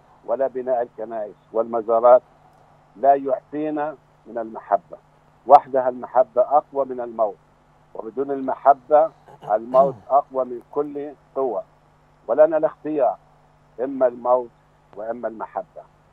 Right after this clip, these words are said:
Speaker 1: أنهي كلامي ببعض ما قاله القديس بولس في المحبة: "لو تكلمت بلغات الناس والملائكة ولم تكن لي المحبة،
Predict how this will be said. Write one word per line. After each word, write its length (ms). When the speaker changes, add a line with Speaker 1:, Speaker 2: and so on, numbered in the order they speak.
Speaker 1:
أنهي 280
كلامي 600
ببعض 380
ما 100
قاله 180
القديس 400
بولس 280
في 60
المحبة: 540
"لو 120
تكلمت 680
بلغات 520
الناس 340
والملائكة 680
ولم 340
تكن 280
لي 180
المحبة، 640